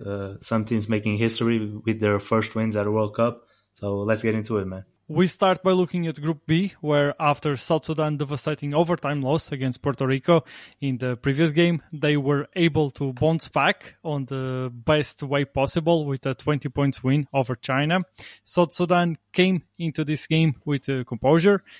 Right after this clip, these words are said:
Speaker 2: and, uh, with a twenty-two to fourteen first quarter and a forty-five twenty-nine the second half, they locked this impressive win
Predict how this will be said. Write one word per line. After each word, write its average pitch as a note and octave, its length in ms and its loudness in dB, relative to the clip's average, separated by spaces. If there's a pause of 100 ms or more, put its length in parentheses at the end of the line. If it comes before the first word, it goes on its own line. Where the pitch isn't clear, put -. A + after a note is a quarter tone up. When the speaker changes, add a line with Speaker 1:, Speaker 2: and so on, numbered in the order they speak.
(160)
Speaker 2:
and, B2+ 300 0
uh, C3 260 0
with C3 260 0
a C3 280 4
twenty-two C#3+ 540 0
to B2 240 -2
fourteen D3 440 -2
first - 320 -2
quarter D#3+ 440 2 (380)
and B2 220 -4
a B2 220 -2
forty-five C#3+ 760 0
twenty-nine D3 600 0
the D#3 80 -6
second D#3 320 -2
half, C#3+ 340 0 (340)
they C3+ 260 -2
locked D3 380 0
this D3+ 200 -6
impressive C#3+ 420 -2
win E3 280 0